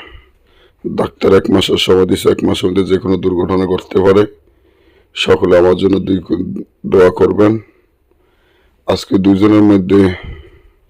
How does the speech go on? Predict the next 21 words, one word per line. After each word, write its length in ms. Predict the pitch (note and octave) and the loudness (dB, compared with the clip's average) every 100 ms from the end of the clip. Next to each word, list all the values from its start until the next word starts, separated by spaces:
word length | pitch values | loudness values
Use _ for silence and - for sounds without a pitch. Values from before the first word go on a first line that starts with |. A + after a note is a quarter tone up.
| _ _ _ _ _ _ - | _ _ _ _ _ _ -8
সারাসারি 560 | - F2+ F#2+ G2 F#2+ G2 | 0 2 2 2 2 2
করার 220 | - F2 F2 | 2 4 2
নকশাটি 340 | F2+ - F#2+ G2 | 0 0 2 2
নিয়ে 180 | G2 F#2+ | 2 0
উপস্থিত 340 | F#2+ - G2 G#2+ | -4 -4 -4 0
হলাম। 260 | G#2 G#2 - D#4 D#4+ F4+ F4+ - _ _ - - - - - _ _ _ - | 2 2 0 -10 -12 -12 -12 -16 _ _ -20 -20 -20 -20 -20 _ _ _ -4
আপনাদের 460 | G#2 - G#2 G#2 G2+ | -4 0 0 2 2
ভালোবাসা 440 | F#2+ F#2+ G2 - F#2+ F#2+ | 4 4 4 2 0 2
পাওয়ার 280 | F2 F2 E2+ | 4 4 2
জন্য 280 | G2+ G2+ G2+ G#2 G#2 - _ _ _ - - _ _ _ - | 0 2 2 0 -2 -16 _ _ _ -20 -20 _ _ _ -2
এত 200 | G#2+ - G#2+ - | -2 0 -2 0
কষ্টের 360 | G2 - F#2+ F#2+ | -2 0 0 2
মধ্যে 320 | F2+ D#2+ G2 G#2 - - - _ _ _ _ _ _ _ _ _ _ _ _ _ _ _ | 0 2 2 2 -4 -18 -20 _ _ _ _ _ _ _ _ _ _ _ _ _ _ _
আপনাদের 420 | A2+ G#2 G2+ F#2+ F#2 | -8 -2 0 0 2
জন্য 140 | G2+ G2+ F#2 | 2 2 0
ভিডিও 220 | F#2+ G2+ G2 | 0 2 2
করি, 140 | F#2+ G2 | 2 4
অনেক 240 | G2 G2+ - | 4 2 -2
খারাপ 220 | G2 F2 F#2+ | -2 0 0
লাগে 160 | G2+ - | 2 2
আমার, 240 | - - | 2 0